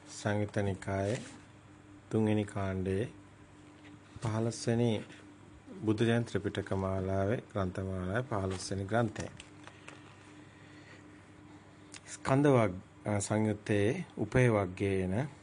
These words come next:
තවත් වටිනා සූත්‍රයක්. මේ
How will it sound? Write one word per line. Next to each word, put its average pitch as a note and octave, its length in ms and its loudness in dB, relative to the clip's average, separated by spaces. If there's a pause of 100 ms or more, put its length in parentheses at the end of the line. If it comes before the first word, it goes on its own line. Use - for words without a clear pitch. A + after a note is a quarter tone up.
(440)
තවත් G#2 320 0
වටිනා G2+ 500 0 (500)
සූත්‍රයක්. G2 640 -4 (1200)
මේ A2 480 2